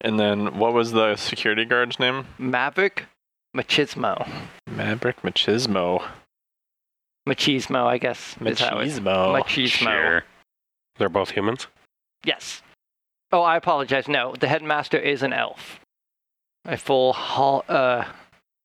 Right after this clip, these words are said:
Speaker 2: uh, high elf.
Speaker 1: Ooh, he's a high elf too.
Speaker 2: Yes, he is.
Speaker 1: I'm a high elf.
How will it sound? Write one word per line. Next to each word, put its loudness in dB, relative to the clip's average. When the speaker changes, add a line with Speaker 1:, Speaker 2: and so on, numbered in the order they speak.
Speaker 2:
uh, -4
high 0
elf. -6
Speaker 1:
Ooh, 6
he's 0
a 2
high 0
elf -4
too. 0
Speaker 2:
Yes, -4
he -4
is. -2
Speaker 1:
I'm -2
a 0
high 0
elf. -4